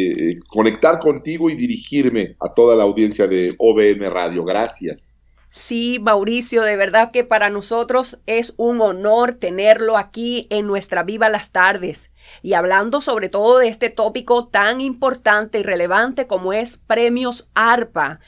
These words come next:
Speaker 2: que anuncia su decimosexto edición veinte veintiuno. Y esta es la primera pregunta, Mauricio, para ti.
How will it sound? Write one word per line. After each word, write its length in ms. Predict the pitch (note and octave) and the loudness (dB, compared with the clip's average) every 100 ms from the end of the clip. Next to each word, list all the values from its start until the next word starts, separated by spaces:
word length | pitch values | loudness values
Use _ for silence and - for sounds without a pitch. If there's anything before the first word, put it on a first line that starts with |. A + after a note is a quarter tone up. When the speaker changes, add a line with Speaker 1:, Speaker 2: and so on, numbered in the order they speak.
| - _ | -20 _
Speaker 2:
que 120 | G#3 | 0
anuncia 720 | G3 G3+ C#4 E4 - D4+ D#4+ | 0 0 -2 -2 -2 -2 -4
su 220 | - A#3+ | -4 -4
decimosexto 1120 | A3+ A3+ A3+ A3+ G#3 - C#4 D#4+ - - F4+ F4+ - - | -2 -2 -4 -6 -6 -2 0 0 -4 -6 -6 -6 -16 -14
edición 920 | - A#3 A3+ G#3 - A#3+ A#3+ B3+ A3 | -2 -2 -2 -8 -8 2 2 2 -4
veinte 460 | F#3 A#3 C4 B3 A#3 | 0 2 2 -2 -4
veintiuno. 880 | A3 A3 G#3+ F3+ F#3+ G#3 F3 D#3 - - | -2 -4 -8 -6 -4 -4 -4 -8 -14 -16
Y 140 | - B3+ | -6 -4
esta 200 | G4+ A#4+ | -2 -4
es 100 | A#4 | -2
la 80 | F#4+ | -2
primera 440 | A3+ G3+ G#3 C#4 C5+ | -2 -6 -6 -6 -4
pregunta, 580 | - A3 F#3+ A#4 B4 - | -2 -2 -2 -6 -4 -4
Mauricio, 460 | G#3 F#3+ G#3 G3 F#3+ | 0 -2 -2 -6 -6
para 260 | F#3 F3+ | -2 -2
ti. 240 | F#3+ E3 | -4 -12